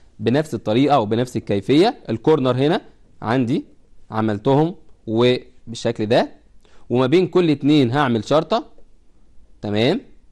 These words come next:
وما بين كل شرطة والتانية هحط نقطة. يبقى المبدأ اللي احنا متفقين عليه، احنا محافظين عليه،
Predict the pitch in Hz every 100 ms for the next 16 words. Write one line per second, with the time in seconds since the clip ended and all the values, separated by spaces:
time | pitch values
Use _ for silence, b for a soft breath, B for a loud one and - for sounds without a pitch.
0 | - b b b 120 135 143 247 247 220
1 | 175 196 196 151 135 165 170 165 135 160
2 | 160 135 104 - 107 117 139 180 139 147
3 | 226 131 131 135 151 160 165 135 139 127
4 | 165 131 202